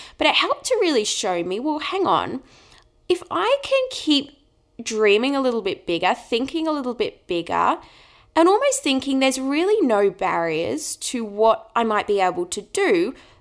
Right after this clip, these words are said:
then what does that actually look like? What do I really want? Now, the thing is, you are likely going to have people that don't <laughs> really believe in you, or maybe worry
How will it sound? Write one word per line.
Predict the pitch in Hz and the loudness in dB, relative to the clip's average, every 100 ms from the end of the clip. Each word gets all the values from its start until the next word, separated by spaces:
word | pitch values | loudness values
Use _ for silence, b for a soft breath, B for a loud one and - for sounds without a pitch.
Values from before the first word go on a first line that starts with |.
| _ | _
then | 339 330 | 4 4
what | 320 415 - | 4 2 2
does | 440 440 | -2 0
that | 339 320 | 0 0
actually | 269 269 285 262 | 0 -2 -4 -2
look | 262 320 | -2 -2
like? | 294 220 - | 0 0 0
What | 254 277 320 - | -4 -2 -2 -2
do | 403 | -2
I | 392 359 | 0 0
really | 269 240 240 220 190 | -2 -2 -2 -4 -6
want? | 185 190 190 165 - - - - _ _ _ - | -8 -4 -4 -4 -8 -12 -12 -16 _ _ _ -4
Now, | 262 285 | 0 2
the | 339 | 2
thing | 349 330 | 2 4
is, | 349 330 - - _ - | 6 4 0 -14 _ -2
you | 277 320 - | 4 4 4
are | 285 320 392 427 - | 0 -2 0 0 0
likely | 208 180 160 - - 175 175 269 339 - _ _ 220 | 0 2 2 0 -6 -4 -4 -6 -8 -12 _ _ 0
going | 214 214 | 0 2
to | 240 254 | -2 0
have | 240 233 | 0 0
people | 208 165 160 165 185 | -2 -2 -2 -6 -4
that | 175 175 170 - - - - - - _ | 0 2 2 0 -8 -10 -10 -18 -20 _
don't | 262 320 480 | -4 -4 -2
<laughs> | 392 | 0
really | 330 330 294 247 | 2 4 2 0
believe | 202 196 170 185 190 | -2 -2 0 -2 -2
in | 214 214 | -2 -2
you, | 202 226 320 330 | -2 -2 -2 -2
or | 233 226 | 0 2
maybe | 214 208 226 233 233 233 B B B B | 4 2 0 -2 -4 -6 B B B B
worry | 185 185 180 190 277 302 | -2 2 4 4 2 -2